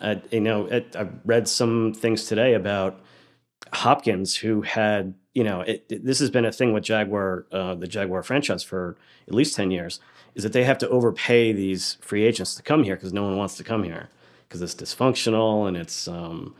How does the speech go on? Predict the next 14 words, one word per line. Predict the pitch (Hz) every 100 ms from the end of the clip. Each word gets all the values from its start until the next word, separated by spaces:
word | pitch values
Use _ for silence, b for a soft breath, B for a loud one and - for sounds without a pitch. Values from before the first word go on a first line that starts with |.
| b
it's | b 101
not | 92
viewed | 92 104
as | 95 92
a |
destination | 85 98 - 90 95 - 95
spot. | - 95 90 - b b b b _
And | 104 107 110
he's | 120 120
already | 143 143
put | 143
out, | 143 180
this | 117 110
is, | 110